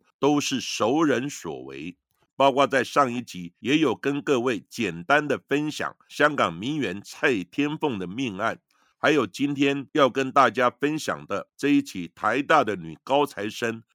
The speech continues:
被分尸的案件，被害人都是遭到自己最亲近的人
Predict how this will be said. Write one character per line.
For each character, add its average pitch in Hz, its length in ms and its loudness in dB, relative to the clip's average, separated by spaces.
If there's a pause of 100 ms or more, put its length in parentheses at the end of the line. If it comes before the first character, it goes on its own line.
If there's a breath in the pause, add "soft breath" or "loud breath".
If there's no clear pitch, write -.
被 135 200 0 (120)
分 156 240 2
尸 147 180 -2
的 131 100 2
案 110 280 -2
件， 90 280 -8 (340)
被 151 160 2
害 139 160 4
人 92 240 -4
都 123 240 -2
是 98 360 -8
遭 143 220 4
到 139 180 2
自 139 220 -10
己 92 300 -14 (100)
最 131 220 -2
亲 170 420 -4
近 151 240 -2
的 98 140 -2
人 85 180 -8